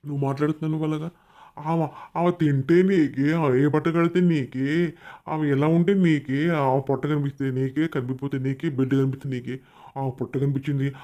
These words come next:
ఏదో ఒక వీడియోలో బెల్ట్ కనిపించింది, ఒక డాన్స్ చేస్తుంటే అక్కడ బెల్ట్ కనిపించింది. ఆ,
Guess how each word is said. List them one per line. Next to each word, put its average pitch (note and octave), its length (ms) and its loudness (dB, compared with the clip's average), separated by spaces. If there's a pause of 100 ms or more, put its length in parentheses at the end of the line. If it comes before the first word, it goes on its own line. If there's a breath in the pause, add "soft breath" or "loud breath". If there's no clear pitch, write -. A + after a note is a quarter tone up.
(160 loud breath)
ఏదో C#3 140 4
ఒక C3 60 2
వీడియోలో C3+ 340 6
బెల్ట్ B2+ 200 2
కనిపించింది, C3+ 580 0 (240 loud breath)
ఒక C3+ 140 -2
డాన్స్ C3+ 220 0
చేస్తుంటే C#3+ 480 -2
అక్కడ C3 160 -4
బెల్ట్ B2+ 200 2
కనిపించింది. C3+ 680 -2 (400 soft breath)
ఆ, G#3 160 -6